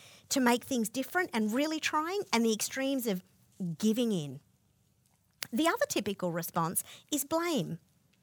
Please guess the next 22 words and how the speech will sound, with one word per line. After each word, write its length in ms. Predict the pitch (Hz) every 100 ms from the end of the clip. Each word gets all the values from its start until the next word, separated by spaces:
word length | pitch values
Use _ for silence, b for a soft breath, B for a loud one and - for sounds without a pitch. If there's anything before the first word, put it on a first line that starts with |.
| _ b b b
where 180 | 269 285
we 80 |
either 280 | 285 277 247
blame 580 | 196 196 202 220 302 392
someone 380 | - 349 339 254
else, 400 | 180 175 - - _ _ - 190
blame 640 | 185 185 196 285 403 392
the 80 | 392
circumstances, 1000 | - 175 175 175 - 165 160 - 180 170
blame 580 | 180 170 165 190 302 381
our 180 | 370 311
luck, 420 | 180 170 196 -
blame 560 | 208 175 180 226 370 381
God. 480 | 269 180 170 175 196 b b b b b _ _ _ - - _ _ _
We 100 | 349
blame. 580 | 339 339 370 285 147 156 - _ _ -
We 160 | 294
look 380 | 269 254 330 -
for 140 | -
things 460 | 370 - 277 254 247
to 120 | -
pinpoint 960 | 233 - - 349 370 - 277 214 196 196